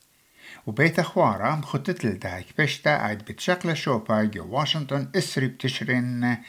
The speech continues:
قمايا. وها بعواذولا سخبرتا تليتيتا قا أنتوني ألبانيزي قا أمريكا جربيتا بمدخت خمشة يرخي.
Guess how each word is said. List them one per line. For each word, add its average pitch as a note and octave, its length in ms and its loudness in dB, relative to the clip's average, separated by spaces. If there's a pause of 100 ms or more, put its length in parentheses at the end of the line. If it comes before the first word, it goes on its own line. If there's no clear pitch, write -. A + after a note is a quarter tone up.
(240)
قمايا. E2 480 -2 (680)
وها B2+ 440 0
بعواذولا A#2+ 840 0
سخبرتا A2+ 680 -2
تليتيتا G#2+ 1000 -4
قا G2 300 -8
أنتوني D3+ 460 -2
ألبانيزي A#2+ 800 2 (300)
قا G2+ 220 -2
أمريكا F3+ 320 0
جربيتا A2 800 0
بمدخت C3+ 540 -4
خمشة B2 560 -2
يرخي. G#2 540 -4